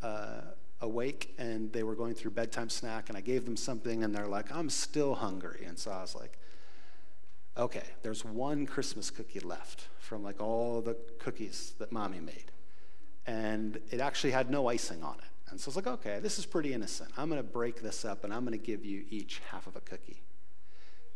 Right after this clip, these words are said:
And so I offered it to them, and they protested. They said, "No." I said, "What?"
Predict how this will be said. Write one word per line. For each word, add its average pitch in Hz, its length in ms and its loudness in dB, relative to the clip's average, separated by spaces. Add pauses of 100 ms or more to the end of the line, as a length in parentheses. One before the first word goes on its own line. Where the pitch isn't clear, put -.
(180)
And 104 160 0
so 101 100 2
I 98 80 0
offered - 340 0
it - 100 0
to - 100 0
them, - 260 0 (520)
and 98 120 0
they 113 100 2
protested. - 760 0 (1300)
They 113 80 0
said, 117 260 0
"No." 165 260 0 (240)
I 113 40 0
said, 120 220 0
"What?" 165 280 0